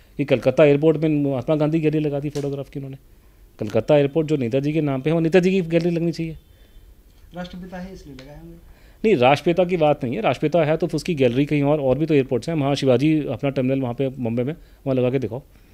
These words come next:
Speaker 1: वहाँ लगा के दिखाइए, महात्मा गांधी गैलरी शिवाजी की मत लगाइए, फिर देखो आपको महाराष्ट्र के लोग बताएंगे आपको फिर क्या होता है। तो गांधी जी की तो हज़ारों जगह gallery है, हम ये नहीं कह रहे गांधी जी gallery वहाँ लगाओ, गांधी जी की gallery, गांधी जी के museum बहुत सारे दिल्ली के अंदर है, बहुत जगह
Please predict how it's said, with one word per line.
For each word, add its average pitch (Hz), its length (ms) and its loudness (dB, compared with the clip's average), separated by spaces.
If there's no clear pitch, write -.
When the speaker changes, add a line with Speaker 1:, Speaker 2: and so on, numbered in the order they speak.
Speaker 1:
वहाँ 107 100 -8
लगा 110 160 -6
के 123 60 -8
दिखाइए, 135 260 -8
महात्मा 139 260 -4
गांधी 135 220 0
गैलरी 139 240 0
शिवाजी 131 300 0
की 143 80 0
मत 131 160 -2
लगाइए, 135 220 -2
फिर 135 140 -4
देखो 131 200 -4
आपको 131 320 0
महाराष्ट्र 120 320 -2
के 127 40 -4
लोग 123 100 -2
बताएंगे 120 320 -4
आपको 127 180 -6
फिर 131 120 -4
क्या 123 140 -4
होता 117 180 -8
है। - 80 -18
तो 131 60 -4
गांधी 117 280 2
जी 170 120 -2
की 190 100 -2
तो 196 80 2
हज़ारों 139 300 4
जगह 180 140 4
gallery 117 320 -2
है, 135 60 -6
हम 135 140 -4
ये 135 100 -2
नहीं 214 120 -4
कह 196 80 -2
रहे 175 100 -2
गांधी 123 220 -4
जी 143 120 -6
gallery 127 220 -4
वहाँ 127 180 -2
लगाओ, 87 280 -6
गांधी 98 260 -6
जी 135 120 -8
की 143 160 -14
gallery, 117 400 -8
गांधी 120 240 -6
जी 131 140 -8
के 156 120 -6
museum 147 260 -4
बहुत 180 180 -2
सारे 156 200 -4
दिल्ली 131 260 -6
के 160 120 -10
अंदर 165 100 -6
है, 175 60 -6
बहुत 160 200 -6
जगह 151 180 -12